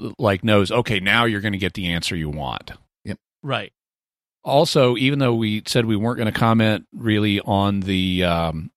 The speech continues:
Speaker 1: the material from the original pilot that much, there was one moment that just leapt out at me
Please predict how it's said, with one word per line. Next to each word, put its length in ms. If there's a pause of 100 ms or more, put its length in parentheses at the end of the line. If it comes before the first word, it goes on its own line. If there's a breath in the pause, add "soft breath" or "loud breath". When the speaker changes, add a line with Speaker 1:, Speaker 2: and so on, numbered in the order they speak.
Speaker 1:
the 180
material 600
from 160
the 120
original 460
pilot 540
that 240
much, 320
there 100
was 220
one 260
moment 460
that 100
just 260
leapt 280
out 240
at 80
me 280